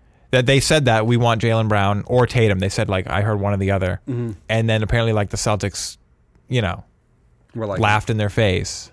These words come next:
Speaker 2: Mm-hmm.
Speaker 1: you know, exaggerating that story.
Speaker 2: Yeah.
Speaker 1: Um, and then they're like, "All right, we're gonna leak that we had this talk,
Speaker 2: Mm-hmm.
Speaker 1: so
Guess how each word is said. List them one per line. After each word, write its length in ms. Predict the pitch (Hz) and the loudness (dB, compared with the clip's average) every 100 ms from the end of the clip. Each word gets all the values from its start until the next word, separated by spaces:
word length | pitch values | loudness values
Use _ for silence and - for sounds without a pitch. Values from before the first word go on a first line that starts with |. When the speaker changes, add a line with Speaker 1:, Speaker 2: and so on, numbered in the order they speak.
| - | -4
Speaker 2:
Mm-hmm. 200 | 139 135 | 0 2
Speaker 1:
you 60 | 117 | 2
know, 100 | 104 | 0
exaggerating 580 | 107 110 98 95 90 90 | 0 2 2 0 -2 -2
that 100 | 87 | -4
story. 340 | - 87 92 - _ | -6 -4 -6 -12 _
Speaker 2:
Yeah. 180 | - 104 | -4 -4
Speaker 1:
Um, 380 | 90 101 92 90 - _ _ _ _ _ - - _ _ _ _ _ | -2 -2 -2 -4 -8 _ _ _ _ _ -20 -20 _ _ _ _ _
and 180 | - 113 | -2 2
then 360 | 110 107 104 104 | 4 4 0 -2
they're 240 | - 107 | 0 2
like, 140 | 101 92 | 2 2
"All 60 | |
right, 340 | 131 95 98 - _ _ _ _ _ - | 2 2 0 -4 _ _ _ _ _ -10
we're 260 | 92 95 | -6 -4
gonna 200 | 95 92 | -2 -4
leak 240 | 92 101 - | -2 -4 -4
that 120 | 95 | -4
we 100 | 95 | -4
had 220 | 101 101 | -4 -4
this 180 | 95 92 | -4 -8
talk, 500 | - 135 110 101 - - _ - | -6 -2 -2 -4 -10 -20 _ -14
Speaker 2:
Mm-hmm. 220 | 113 107 92 - | -10 -10 -12 -14
Speaker 1:
so 680 | - 92 90 92 92 98 | -8 -4 -2 -2 -2 -4